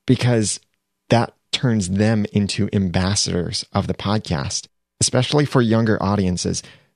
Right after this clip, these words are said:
They think it's really cool to hear their name or their voice or their feedback in your podcast. For our two hundredth episode of The Ramen Noodle, my clean comedy podcast, we did a live call-in show.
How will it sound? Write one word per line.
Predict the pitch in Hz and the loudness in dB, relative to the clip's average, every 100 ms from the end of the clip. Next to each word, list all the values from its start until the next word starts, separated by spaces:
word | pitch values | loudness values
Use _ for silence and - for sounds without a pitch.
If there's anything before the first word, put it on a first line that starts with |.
| - | 0
They | 117 | 2
think | 131 151 110 | 4 4 2
it's | - | 2
really | 104 117 107 | 2 4 4
cool | 98 - 185 95 92 - _ _ - | 2 0 2 2 -2 -8 _ _ -6
to | 120 | -6
hear | - 135 127 | 0 2 4
their | 104 113 | 4 2
name | 117 110 101 92 104 | 4 2 2 2 2
or | 101 | 2
their | 101 107 | 4 2
voice | 87 117 120 90 - | 0 0 0 0 -4
or | - 101 | -2 -2
their | 92 | -2
feedback | 85 - 135 123 90 78 - _ _ _ _ | -4 -2 0 2 0 -2 -8 _ _ _ _
in | 131 123 117 117 - - | 4 4 4 0 -4 -6
your | 95 101 98 95 110 | 0 2 2 0 -6
podcast. | - 117 127 - 73 - - - _ _ _ _ | -6 -4 -4 -4 -6 -6 -10 -14 _ _ _ _
For | - 117 113 - | 0 4 4 4
our | 117 110 | 2 2
two | - 139 | 0 2
hundredth | 135 120 113 | 2 0 0
episode | 110 - - 95 87 | 0 0 0 0 0
of | 101 101 95 - _ _ - | 0 0 -2 -8 _ _ 0
The | |
Ramen | 101 101 104 | 2 2 2
Noodle, | 98 104 85 | 2 0 0
my | 87 | -4
clean | 90 - 107 92 | -4 0 0 0
comedy | 104 104 92 | 0 0 -2
podcast, | - 85 80 90 95 - - _ _ _ - | -2 -4 -2 -4 -2 -4 -10 _ _ _ -4
we | 113 120 | 0 2
did | 107 110 110 - | 4 2 2 2
a | 107 | 2
live | 107 101 101 | 2 2 0
call-in | - 101 98 92 90 | 0 2 2 0 -2
show. | 101 - 80 60 - | -4 -2 -2 -2 -8